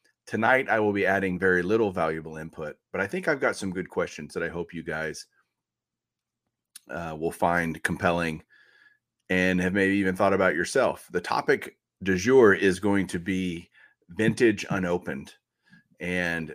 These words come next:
whether it's boxes or packs or rack packs or whatever, uh, there's a lot in the unopened space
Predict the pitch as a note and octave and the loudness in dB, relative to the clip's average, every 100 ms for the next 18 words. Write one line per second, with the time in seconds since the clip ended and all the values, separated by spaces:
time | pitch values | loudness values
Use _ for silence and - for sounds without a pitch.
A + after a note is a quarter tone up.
0 | - F2 D#2+ D#2 D#2+ - - - _ - | -14 -8 -4 -2 -2 -4 -12 -14 _ -8
1 | - G#2+ B2 - A#2+ F#2+ E2 - - A#2+ | -6 -4 -4 0 0 2 0 -2 -2 -2
2 | A#2+ - F#2+ E2 F2 A2 G#2+ - G#2+ G2+ | -2 -6 -4 0 4 4 4 2 4 4
3 | - E2+ D#2+ - C3+ C3+ G#2 F#2 F2+ - | 0 -4 -2 4 4 6 6 4 2 0
4 | - - - - _ F#2 F#2 F2+ F2+ F#2+ | -12 -20 -20 -20 _ -4 0 2 2 0
5 | F2+ F2 G2 A2 A2 - - F#2+ F#2 F#2 | 0 0 4 6 6 2 -6 -4 -4 -4
6 | F2+ F#2+ G2 G2+ F#2 - - E2+ A#2+ - | -2 -2 -2 -4 -8 -8 -2 0 0 -4
7 | - | -12